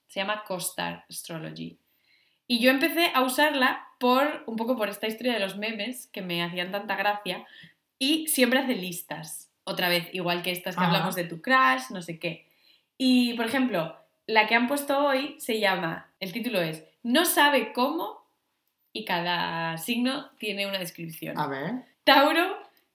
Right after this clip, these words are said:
Speaker 1: no sabe cómo move on. Oh, esto es verdad.
Speaker 2: Porque eres muy cabezona, ya lo hemos
Speaker 1: Porque soy
Speaker 2: dicho.
Speaker 1: muy cabezona,
Speaker 2: Claro.
Speaker 1: sí.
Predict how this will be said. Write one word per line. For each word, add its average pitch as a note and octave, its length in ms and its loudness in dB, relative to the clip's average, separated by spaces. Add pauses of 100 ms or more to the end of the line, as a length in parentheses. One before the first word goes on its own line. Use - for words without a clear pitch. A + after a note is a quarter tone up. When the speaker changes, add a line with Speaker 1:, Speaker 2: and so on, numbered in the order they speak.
(100)
Speaker 1:
no B3+ 220 4
sabe C#4 320 6
cómo D4+ 460 2 (100)
move A3 320 0
on. D#3+ 460 0 (260)
Oh, D#3 80 -18
esto - 220 -12
es E3 80 -6
verdad. D#3+ 340 -6 (400)
Speaker 2:
Porque F3 200 -2
eres E3 120 2
muy F#3+ 140 2
cabezona, G3 520 0
ya D3+ 100 -6
lo C#3+ 60 -8
hemos D#3+ 120 -2
Speaker 1:
Porque D#3+ 160 -4
soy C#3 100 -4
Speaker 2:
dicho. F3 120 -6
Speaker 1:
muy C3+ 80 -8
cabezona, E3+ 300 -12
Speaker 2:
Claro. C#3 300 -4
Speaker 1:
sí. - 220 -8